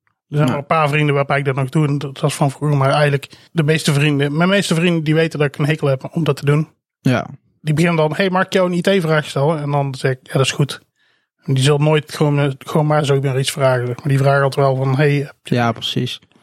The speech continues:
Speaker 1: Maar eigenlijk ben ik daarmee gestopt. Ik, ik, vroeger deed ik dat heel veel. Ja, op een gegeven moment was ik gewoon,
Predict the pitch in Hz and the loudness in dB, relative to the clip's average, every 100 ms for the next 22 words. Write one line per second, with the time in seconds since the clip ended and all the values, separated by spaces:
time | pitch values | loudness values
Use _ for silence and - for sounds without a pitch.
0 | _ _ _ _ _ 139 139 147 135 139 | _ _ _ _ _ 0 2 0 0 0
1 | 135 131 123 - 139 - 143 160 - - | 2 2 0 0 -4 -6 -2 -2 -2 0
2 | 220 185 185 170 156 190 156 170 214 - | 0 2 2 2 2 2 2 0 0 -6
3 | _ _ _ _ - 139 143 139 - - | _ _ _ _ -2 0 2 -2 -6 -4
4 | 196 196 196 196 - - 190 185 190 | 0 0 0 -2 0 0 2 2 -2